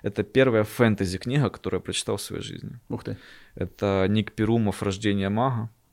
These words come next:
Speaker 1: А, с этой книги начался мой путь в мир фэнтези, а потом и игр компьютерных. Это книга, которая стояла на полке.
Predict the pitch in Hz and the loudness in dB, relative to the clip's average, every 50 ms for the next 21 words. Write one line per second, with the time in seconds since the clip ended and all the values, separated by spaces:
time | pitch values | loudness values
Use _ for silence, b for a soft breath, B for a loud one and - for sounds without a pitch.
0 | _ _ b b b b b b b b b b b b b _ - - 107 104 | _ _ b b b b b b b b b b b b b _ -12 -6 -4 -2
1 | 104 101 101 104 101 95 - - - - - - - - 113 107 110 107 101 101 | -2 0 0 0 -2 -2 -4 -4 -4 -2 -2 0 2 4 4 4 4 0 -2 -2
2 | - - 110 117 131 131 127 110 107 104 101 104 104 110 - - 107 101 - - | -2 -4 -2 -2 -2 -4 -4 -4 -2 -2 0 0 0 -2 -2 -4 -6 -6 -6 -6
3 | - - 101 101 101 101 101 104 104 101 98 95 - - - 110 110 107 107 - | -6 -4 -4 -2 -2 -2 0 0 0 0 0 -2 -6 -10 -6 -4 -4 -4 -4 -8
4 | - - - - - - 104 104 110 104 98 98 98 104 104 104 101 95 - - | -12 -12 -12 -12 -14 -14 -14 -12 -8 -6 -4 -4 -2 -2 -2 -2 -2 -4 -6 -10
5 | - - 104 104 104 101 101 - 92 90 95 - 101 104 - - - - - - | -8 -4 -2 -2 -2 -2 -4 -6 -8 -8 -8 -10 -12 -12 -12 -10 -12 -12 -12 -12
6 | - - 98 95 92 95 95 95 95 98 104 101 98 - - - 104 - - - | -8 -6 -4 -4 -4 -4 -4 -6 -6 -8 -8 -10 -10 -10 -10 -10 -10 -10 -10 -14
7 | - - - - - - - - _ _ _ _ _ _ _ b b b b b | -14 -14 -14 -16 -14 -16 -16 -20 _ _ _ _ _ _ _ b b b b b
8 | b b b b b b - 101 - 104 - 120 127 127 123 104 - - - 92 | b b b b b b -6 -6 -4 -4 -2 2 2 4 2 2 0 -2 -2 -2
9 | 98 95 - - 101 98 98 98 98 95 95 90 - 95 98 92 90 - | -2 -2 -4 -2 0 0 2 2 2 0 -2 -2 -2 -2 -2 -2 -2 -6